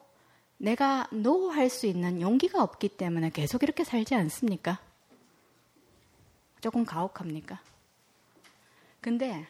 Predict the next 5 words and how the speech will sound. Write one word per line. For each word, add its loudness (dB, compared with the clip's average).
어느 8
쪽이든 4
간에요. 0
궁극적으로 4
우리한테 -2